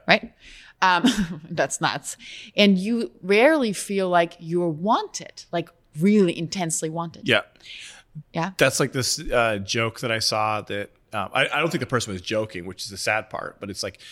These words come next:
Speaker 2: men will never be, men are never really appreciated until they have money in the bank.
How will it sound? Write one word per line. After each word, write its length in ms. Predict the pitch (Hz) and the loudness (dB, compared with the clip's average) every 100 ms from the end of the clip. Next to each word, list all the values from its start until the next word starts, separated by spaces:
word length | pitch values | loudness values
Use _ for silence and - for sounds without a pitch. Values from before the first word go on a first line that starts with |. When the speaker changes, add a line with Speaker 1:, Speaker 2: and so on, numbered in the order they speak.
| - _ | -20 _
Speaker 2:
men 400 | 117 113 107 107 | -2 -2 -2 -2
will 140 | 104 | -4
never 380 | 98 104 101 104 | -4 -2 -2 -2
be, 580 | 95 107 104 101 98 98 _ _ _ | -2 -4 -4 -6 -10 -14 _ _ _
men 200 | 123 139 | 4 6
are 100 | 143 | 6
never 260 | 135 123 120 | 2 0 2
really 240 | 113 110 | 2 2
appreciated 600 | 101 - 107 - 104 98 | 0 0 0 0 -2 -6
until 240 | 95 - 98 | -10 -4 -2
they 100 | 98 | -2
have 100 | 95 | -4
money 240 | 98 95 | -6 -8
in 80 | 92 | -8
the 60 | 87 | -10
bank. 340 | 90 - - | -10 -12 -18